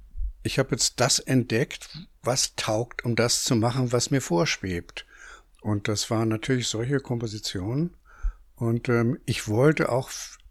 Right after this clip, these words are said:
Experimentalfilm ist ein Wort, was ich fürchterlich finde, auch so machen, dass er unterhält.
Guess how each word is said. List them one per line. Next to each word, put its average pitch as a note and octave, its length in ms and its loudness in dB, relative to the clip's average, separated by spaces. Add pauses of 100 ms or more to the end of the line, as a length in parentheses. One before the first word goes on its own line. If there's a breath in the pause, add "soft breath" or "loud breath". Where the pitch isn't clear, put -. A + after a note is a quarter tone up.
(120)
Experimentalfilm A#2 1040 2
ist - 200 -4
ein F#2+ 240 -4
Wort, G#2 260 -4
was G#2 180 -4
ich - 240 -12
fürchterlich A#2+ 560 2
finde, B2 440 6 (840 loud breath)
auch A2+ 180 4
so A#2+ 300 8
machen, C3 600 4
dass A#2+ 260 2
er A2+ 520 0 (240)
unterhält. A#2 800 0